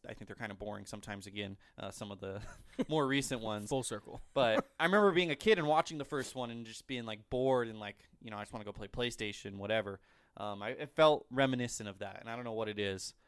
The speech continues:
Speaker 1: Um, I don't know, which is weird 'cause it's a Disney family movie.
Speaker 2: Yeah, I don't know what's wrong with you. Um, the Pirates movie schmacked when I was younger.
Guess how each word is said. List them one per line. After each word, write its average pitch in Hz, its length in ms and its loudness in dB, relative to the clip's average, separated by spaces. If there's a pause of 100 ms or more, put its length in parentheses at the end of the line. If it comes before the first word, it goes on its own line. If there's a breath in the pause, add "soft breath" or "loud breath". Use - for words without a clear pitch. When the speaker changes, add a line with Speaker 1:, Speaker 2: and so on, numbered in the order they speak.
(160)
Speaker 1:
Um, 95 420 -12 (640)
I 151 80 -4
don't 196 80 -2
know, 170 140 -4 (120)
which 160 160 0
is 175 80 -2
weird 180 220 6
'cause 127 140 -8
it's 123 100 -8
a 127 60 -6
Disney 131 320 0
family 117 320 -6
movie. 98 260 -10 (600)
Speaker 2:
Yeah, 156 160 6
I 139 40 6
don't 196 100 6
know 175 100 8
what's 139 200 6
wrong 127 200 4
with 123 140 -4
you. 107 260 0
Um, 98 360 -6
the 107 80 -10
Pirates 123 340 2
movie 107 180 -6
schmacked - 460 -6
when 98 80 -10
I 90 100 -14
was 104 120 -14
younger. 73 300 -18